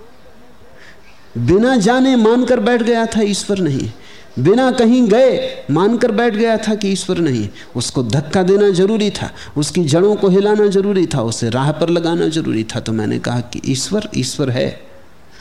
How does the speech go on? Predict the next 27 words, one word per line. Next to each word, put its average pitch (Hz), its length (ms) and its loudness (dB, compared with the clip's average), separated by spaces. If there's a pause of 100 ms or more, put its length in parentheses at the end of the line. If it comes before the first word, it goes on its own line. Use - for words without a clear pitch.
(220)
वो 135 80 -2
जो 131 120 -2
दूसरा 143 440 -4
आदमी 120 380 -2
आया 113 260 -2
था, 123 160 -6
वो 120 120 -2
मान 123 300 -2
के 123 140 -4
बैठ 123 240 -4
गया 120 220 -2
था, 131 140 -4
ईश्वर 127 440 -2
है, 127 220 -4 (240)
बिना 170 240 0
खोजे। 180 600 -6 (320)
बिना 147 300 -2
आविष्कार 196 480 -2
किए, 175 300 -4 (400)
बिना 135 460 -2 (100)
चेष्टा, 143 680 -6
बिना 143 240 -2
साधना, 135 580 -6
बिना 123 320 -2
श्रम, 131 360 -6 (560)
बिना 127 280 0
ध्यान, 110 520 -4